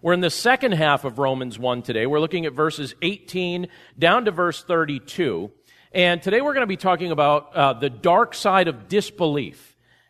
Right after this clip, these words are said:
and what that looks like and how the Apostle Paul describes that in this passage. So Romans chapter one, starting with verse eighteen, and I'm gonna read the whole Scripture that we're gonna be looking at today, and then we're gonna take it, uh, small pieces at a time.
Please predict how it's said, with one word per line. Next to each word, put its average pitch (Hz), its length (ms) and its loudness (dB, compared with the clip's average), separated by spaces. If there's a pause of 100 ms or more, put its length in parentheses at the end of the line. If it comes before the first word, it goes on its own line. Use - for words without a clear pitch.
(120)
and 160 160 0
what 202 140 2
that 208 200 4
looks 180 240 0
like 156 220 2
and 143 100 -4
how 156 140 4
the 160 100 -2
Apostle 151 400 -2
Paul 139 240 0
describes 127 640 -2
that 110 240 0
in 117 80 -10
this 110 160 -8
passage. 104 540 -4
So 131 100 -6
Romans 165 380 -2
chapter 156 400 -2
one, 101 320 -8 (380)
starting 226 440 4
with 185 140 2
verse 165 280 2
eighteen, 156 440 -4
and 202 80 0
I'm 269 80 -2
gonna 302 160 -2
read 214 180 -2
the 175 100 4
whole 170 160 4
Scripture 170 440 -4
that 139 180 -2
we're 139 140 -4
gonna 143 140 -2
be 131 120 -4
looking 135 320 -4
at 120 180 -2
today, 127 220 0
and 131 100 -2
then 165 100 -2
we're 226 100 -2
gonna 170 160 -2
take 151 260 -4
it, 135 180 -4 (300)
uh, 123 320 4
small 147 320 2
pieces 139 460 -6
at 120 80 -2
a 110 40 -10
time. 107 400 -4